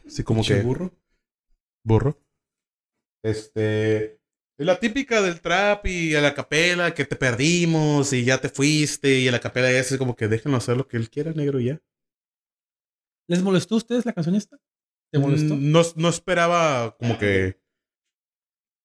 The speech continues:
Speaker 1: o sea, no, porque cuando miré el nombre de capela, pues sí fue como que, ok, vamos a escuchar un poquito de
Speaker 2: Las
Speaker 1: bars, pero
Speaker 2: barras,
Speaker 1: fue así
Speaker 2: ajá.
Speaker 1: trap completo, así como que, ok,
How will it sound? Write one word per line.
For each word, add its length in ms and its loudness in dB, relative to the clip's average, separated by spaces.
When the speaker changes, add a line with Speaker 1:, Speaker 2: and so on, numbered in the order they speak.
Speaker 1:
o 40 -2
sea, 80 0
no, 140 -6
porque 460 -2
cuando 240 2
miré 100 2
el 60 2
nombre 220 2
de 40 -6
capela, 480 0
pues 140 -6
sí 60 -4
fue 120 2
como 240 0
que, 100 -2
ok, 180 -2
vamos 160 2
a 20 0
escuchar 160 -6
un 80 0
poquito 200 0
de 80 -4
Speaker 2:
Las 80 2
Speaker 1:
bars, 220 2
pero 140 0
Speaker 2:
barras, 140 0
Speaker 1:
fue 100 2
así 140 0
Speaker 2:
ajá. 60 -2
Speaker 1:
trap 220 0
completo, 420 -2
así 120 -6
como 160 -8
que, 80 -6
ok, 160 -6